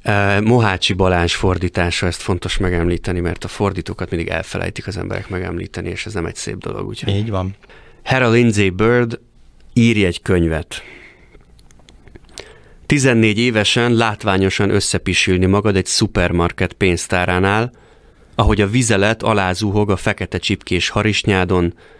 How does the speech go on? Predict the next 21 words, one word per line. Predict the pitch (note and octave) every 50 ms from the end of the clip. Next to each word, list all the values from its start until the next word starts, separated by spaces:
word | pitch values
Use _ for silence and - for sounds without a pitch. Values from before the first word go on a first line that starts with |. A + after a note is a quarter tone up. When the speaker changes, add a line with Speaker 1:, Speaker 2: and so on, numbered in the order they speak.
| - - - - -
Speaker 1:
le | - G#2+ G#2 G#2 F2+
a | F2
linoleumra, | F2+ F#2+ G#2+ A2 A2+ G#2+ G#2 G2 F#2+ F#2+ F#2 F#2 F#2+ F#2+ F2+ F2 F2 - _ _ _ _ _ - - - - - - - -
ennyi | - A#2 A#2 A2+ G#2 G2 F#2 F2+
felfogni, | - - G2+ G2+ F#2+ - - F#2+ F2+ E2+ F2
mit | F2 F#2+ - -
is | E2+ - -
jelent | F#2 E2+ D#2+ D#2 -
költőnek | - F#2+ E2+ D#2+ D#2 - E2+ D#2 D2+ D2+ - -
lenni. | E2+ D#2+ D#2 D#2 D#2+ F2+ - - _ _ _ _ _ - - - - - - - - - - - - - - - - - - -
Állni | - A2+ A2+ A2+ A2+ A#2 A#2+ G#2+
a | F#2
saját | - - A2 G#2 F#2+ F2 E2 -
teljesítményed | - G#2+ A2 A2 G#2 F#2 - - F#2+ F2+ - F#2 F2+ E2+ E2 E2 D#2+ D#2+ F#2
langymeleg | F#2 G2 G2 G2 F#2+ F#2+ F#2 F2 E2 D#2+ D#2+ E2
dicsfényének | F2 F#2+ - - - - F2 E2+ D#2+ E2 E2 E2 E2 E2 -
közepén, | - G#2 G2 G2 F#2 E2+ - - E2+ E2 D#2+ - - - - - - - - - - - - - -
és | - - -
a |
halálodat | - F#2+ F2 D#2+ D2+ D#2 D2+ D2+ D#2+ D#2 D#2 -
kívánni. | - - E2+ D#2+ D#2 D2 C#2+ C#2+ C#2 - - - -